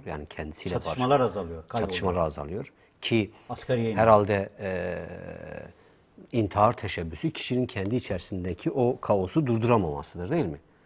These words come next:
Speaker 1: Yani kendi içindeki o ruh
Speaker 2: Hayat
Speaker 1: dünyasındaki
Speaker 2: anlamsızlaşıyor. Niye
Speaker 1: Eyvallah.
Speaker 2: ya? Şimdi, e, bir, e, hedonizmin, bir hedonist görüşün felsefede bir şey var.
Speaker 1: Hı.
Speaker 2: Bir, bir, bir,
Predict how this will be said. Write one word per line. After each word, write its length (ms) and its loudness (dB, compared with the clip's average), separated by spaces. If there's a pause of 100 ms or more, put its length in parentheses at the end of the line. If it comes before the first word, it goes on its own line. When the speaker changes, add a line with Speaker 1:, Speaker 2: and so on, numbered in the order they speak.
(360)
Speaker 1:
Yani 140 -2
kendi 240 -2
içindeki 360 -2
o 80 0
ruh 100 2
Speaker 2:
Hayat 120 0
Speaker 1:
dünyasındaki 340 2
Speaker 2:
anlamsızlaşıyor. 640 -4
Niye 100 0
Speaker 1:
Eyvallah. 300 -2
Speaker 2:
ya? 120 -6 (140)
Şimdi, 360 -10 (480)
e, 340 -4
bir, 180 0 (440)
e, 540 -2
hedonizmin, 840 2
bir 280 -2 (420)
hedonist 560 2
görüşün 380 -6
felsefede 680 -4 (380)
bir 100 -2
şey 280 0
var. 140 -6 (200)
Speaker 1:
Hı. 80 -8 (440)
Speaker 2:
Bir, 280 -12
bir, 220 -8
bir, 160 -4